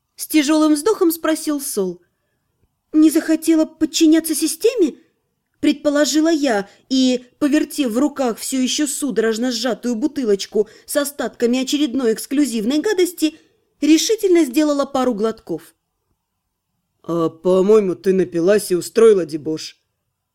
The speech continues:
"Каждый протестует по-своему", я пожала плечами. "Вы не оставили мне иного выбора, кроме такого. И да, поверь, я тоже не в восторге. Думаешь, мне, наследнице клана,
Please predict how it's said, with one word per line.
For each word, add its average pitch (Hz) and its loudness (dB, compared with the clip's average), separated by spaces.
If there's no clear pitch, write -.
"Каждый 285 0
протестует 294 -2
по-своему", 277 -2
я 220 0
пожала 220 -2
плечами. 214 -6
"Вы 320 6
не 320 6
оставили 330 0
мне 277 2
иного 294 0
выбора, 254 0
кроме 285 0
такого. 240 -6
И 277 2
да, 233 -2
поверь, 254 -2
я 277 0
тоже 196 -2
не 180 2
в 175 -2
восторге. 170 -6
Думаешь, 311 4
мне, 269 0
наследнице 285 0
клана, 226 -2